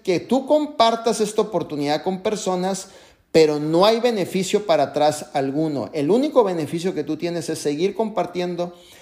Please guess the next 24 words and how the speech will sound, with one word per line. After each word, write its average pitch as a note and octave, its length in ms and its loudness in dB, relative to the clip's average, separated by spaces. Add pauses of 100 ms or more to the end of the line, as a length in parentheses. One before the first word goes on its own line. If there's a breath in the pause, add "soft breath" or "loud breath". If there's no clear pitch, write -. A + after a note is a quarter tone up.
(160 loud breath)
seguir C#3 460 0
sirviendo, F3 800 -2 (200 loud breath)
seguir C#3 440 2
ayudando, E3+ 640 2
aportando D3+ 800 0
valor, E3+ 540 4
retener D#3+ 560 2
esas G#3 240 0
noventa E3 440 0
y D3 60 0
ocho D#3 320 -2
personas E3+ 580 0
que D3 160 -2
no D3+ 280 2
se A3+ 180 4
vayan, F3+ 520 2 (280 loud breath)
sino E3+ 580 4
que F3 80 2
al D3+ 200 2
contrario E3 640 4
puedan G3+ 300 4
contagiar E3+ 640 2
más F3 460 0
personas, F3+ 920 -2